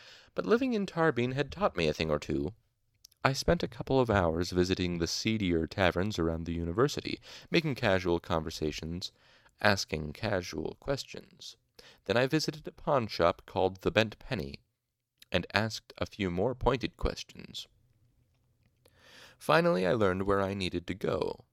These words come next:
over the river, to Imre. Chapter fifty, Negotiations. Imre lay a little over two miles from the university,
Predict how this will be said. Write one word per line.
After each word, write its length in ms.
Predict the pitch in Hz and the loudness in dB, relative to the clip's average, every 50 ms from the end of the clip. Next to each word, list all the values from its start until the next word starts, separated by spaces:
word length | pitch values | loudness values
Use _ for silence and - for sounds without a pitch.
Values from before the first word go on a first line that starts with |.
| _ _ _ _ _ _ _ _ _ _ _ - | _ _ _ _ _ _ _ _ _ _ _ -4
over 240 | 98 98 101 104 101 | -4 -2 -4 -4 -6
the 100 | 110 117 | -6 -4
river, 360 | 120 101 85 - - - - _ _ _ _ _ _ _ _ | -4 -6 -6 -6 -10 -14 -16 _ _ _ _ _ _ _ _
to 80 | - - - | -20 -10 -8
Imre. 360 | 101 98 90 - - - - _ _ _ _ _ _ _ _ _ _ _ _ _ _ _ _ _ _ _ _ _ _ _ _ _ _ _ _ _ _ _ _ _ _ _ _ _ _ _ _ _ _ _ _ _ _ _ _ _ _ _ _ _ _ _ _ _ _ _ _ _ _ _ _ _ _ _ _ _ | -8 -8 -8 -10 -12 -12 -14 _ _ _ _ _ _ _ _ _ _ _ _ _ _ _ _ _ _ _ _ _ _ _ _ _ _ _ _ _ _ _ _ _ _ _ _ _ _ _ _ _ _ _ _ _ _ _ _ _ _ _ _ _ _ _ _ _ _ _ _ _ _ _ _ _ _ _ _ _
Chapter 340 | - 117 110 - - 135 | 0 2 2 2 2 -2
fifty, 560 | 127 - - 123 98 - - 82 - - - - - _ - - - - | -2 2 2 2 2 2 -2 -4 -4 -6 -8 -12 -16 _ -20 -20 -8 -2
Negotiations. 1300 | 98 95 92 87 98 104 120 117 - - 90 87 87 92 92 - - - 53 - 50 - - - - _ - - - - _ _ _ _ _ _ _ _ _ _ _ _ _ _ _ _ _ _ _ _ _ - | 2 2 4 6 6 4 4 2 0 -2 -2 0 0 -2 -2 -4 -8 -8 -10 -10 -14 -16 -18 -20 -20 _ -20 -20 -20 -20 _ _ _ _ _ _ _ _ _ _ _ _ _ _ _ _ _ _ _ _ _ -4
Imre 460 | 131 160 185 185 175 165 156 147 - - _ | 0 2 4 4 6 6 4 2 0 -4 _
lay 420 | - 117 123 131 131 131 131 131 - | -4 -2 0 0 0 0 0 0 -2
a 100 | - 101 | 0 0
little 400 | 107 113 123 139 - 156 151 - - | 0 2 0 0 0 0 0 2 4
over 260 | 113 113 107 107 104 | 4 4 4 2 0
two 320 | - - - - 139 156 | -2 -4 -4 -2 -2 0
miles 500 | 165 123 92 82 80 - - - - - | 0 2 2 2 2 2 0 -2 -4 -6
from 220 | - - - 90 87 | -6 -8 -6 -4 -4
the 100 | 90 90 | -2 -2
university, 680 | 92 95 98 101 123 131 123 - - - - - - | -2 -2 -2 0 0 -2 -2 -2 -6 -8 -8 -10 -10